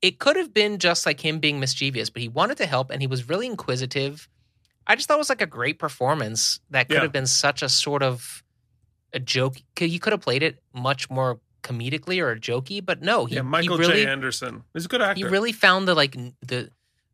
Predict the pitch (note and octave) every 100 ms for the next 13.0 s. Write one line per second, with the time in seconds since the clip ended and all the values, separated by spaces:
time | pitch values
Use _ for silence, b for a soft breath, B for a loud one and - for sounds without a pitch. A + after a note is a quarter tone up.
0 | _ A#2+ A2+ - _ _ B2 A#2+ A#2+ -
1 | C3+ A#2+ C3 B2 G#2+ C3 D3 C3 B2+ B2
2 | A#2 C3 E3+ F3+ F#3+ _ _ _ _ -
3 | C#3 D3 C#3+ C#3+ C3+ C3+ D3 D3 C#3 -
4 | D3 D3+ F3 F#3+ G#3 G3+ F3+ D3+ C#3 D#3+
5 | B2+ A2+ C3 F#3 F3 F#3 G#3 C#4+ - _
6 | B2+ B2+ D3 D3+ C3+ - C#3 A#2 B2 C#3
7 | C#3 A#2+ B2+ D#3 D#3 C3 B2 - b b
8 | b - C3+ E3+ E3 E3 - G3 - B2+
9 | D3 C#3+ D3 C3 D3 C3+ B2 - C3 A#2+
10 | A#2 A#2 G2+ - - E3 A3 A3 G#3 E3+
11 | D3+ C3+ D3 - C#3+ C3 - - _ _
12 | _ _ _ _ - A#2 A2+ A2 G#2+